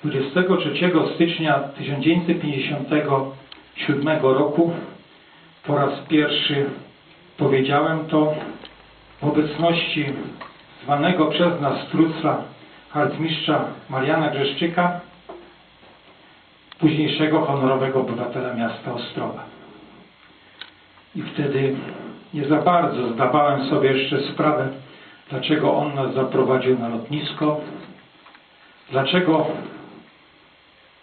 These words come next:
przyrzeczenie składałem na sztandar,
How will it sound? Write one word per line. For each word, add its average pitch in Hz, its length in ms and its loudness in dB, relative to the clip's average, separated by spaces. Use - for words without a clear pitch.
przyrzeczenie 151 680 2
składałem 151 600 2
na 135 220 0
sztandar, 156 460 2